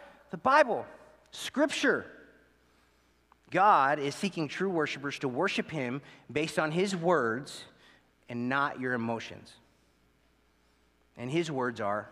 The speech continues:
Scripture. See, the Samaritan style of worship was done out of ignorance because they only believed in the Pentateuch. They only believed in the first five books of the Old Testament. They did not believe in the full truth of God. Samaritans were characterized,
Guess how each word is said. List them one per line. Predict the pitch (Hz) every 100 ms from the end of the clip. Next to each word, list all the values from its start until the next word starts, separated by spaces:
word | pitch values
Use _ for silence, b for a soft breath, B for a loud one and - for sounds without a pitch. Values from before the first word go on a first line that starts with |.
| -
Scripture. | - - 160 - 104 - _ - - - B B B
See, | - 185
the |
Samaritan | 170 - 180 214 262 208
style | - 208 185
of | 160
worship | 143 170 - 123 117 147 -
was | 151 127
done | 156 151
out | 139
of | 131 165
ignorance | 202 180 139 123 156
because | - 151 165 147 139 B B
they | 156
only | 185 185
believed | 156 151 143
in | 143
the |
Pentateuch. | 127 160 131 117 101
They | 123
only | 143
believed | 147 139 127
in |
the | 120
first | - 131 127
five | 139 123
books | 113 113
of | 107
the | 107
Old | 107
Testament. | - 123 - 98 85 _ _ b b b b
They | 139
did | 156
not | 165 175 165
believe | 165 165 151
in | 143
the |
full | 123 143 143
truth | - 143 135
of | 113
God. | 214 175 101 - - - _ b b b
Samaritans | - 196 247 - 202
were | 165
characterized, | - - 190 196 143 123 113 123 131